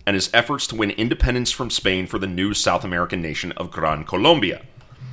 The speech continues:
which was made up of what's now Colombia, Venezuela, Ecuador, Panama, and Guyana. They, they still kept pirating, but now it was in the service to the goal of independence.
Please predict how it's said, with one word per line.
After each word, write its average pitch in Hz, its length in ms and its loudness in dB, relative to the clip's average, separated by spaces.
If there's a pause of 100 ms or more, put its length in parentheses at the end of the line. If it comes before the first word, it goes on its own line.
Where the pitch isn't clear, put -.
(180)
which 95 160 0
was 95 140 -2
made 92 160 2
up 80 100 0
of 78 60 -10
what's 85 200 0
now 80 120 0
Colombia, 107 520 4
Venezuela, 92 680 2 (260)
Ecuador, 123 460 6
Panama, 87 460 2
and 80 100 -2
Guyana. 85 460 2 (880)
They, 95 120 -2
they - 220 0
still 190 220 4
kept - 240 0
pirating, 110 480 6
but 113 100 2
now 110 160 6
it 120 60 4
was 107 160 4
in 104 80 2
the 90 80 0
service 135 460 2
to 123 100 0
the 113 60 2
goal 85 260 0
of 80 80 -2
independence. - 800 -4